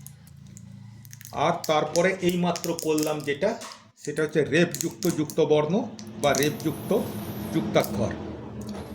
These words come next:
এবার চতুর্থ যে যুক্তাক্ষর চতুর্থ প্রকার, সেগুলো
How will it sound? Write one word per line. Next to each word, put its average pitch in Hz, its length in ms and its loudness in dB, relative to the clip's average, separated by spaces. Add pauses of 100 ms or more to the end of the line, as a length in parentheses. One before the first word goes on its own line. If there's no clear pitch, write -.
(840)
এবার 226 240 6 (1120)
চতুর্থ 170 380 2 (180)
যে 151 120 8 (680)
যুক্তাক্ষর 170 640 0
চতুর্থ 170 340 -2 (160)
প্রকার, 147 340 2 (1400)
সেগুলো 202 280 8